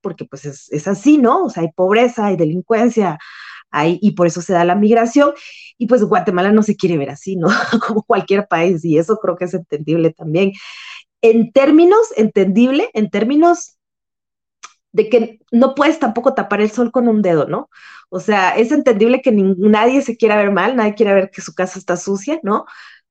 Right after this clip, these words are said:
Pero bueno, yo la arreglo, ¿no? Yo busco condiciones para que la gente esté bien.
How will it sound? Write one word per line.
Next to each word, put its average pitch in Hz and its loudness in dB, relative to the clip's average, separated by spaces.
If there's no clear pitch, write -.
Pero 190 2
bueno, 240 4
yo 214 4
la 226 2
arreglo, 226 2
¿no? 165 0
Yo 208 2
busco 262 0
condiciones 220 0
para 185 -8
que 165 -8
la 156 -6
gente 165 -10
esté 190 -2
bien. 254 2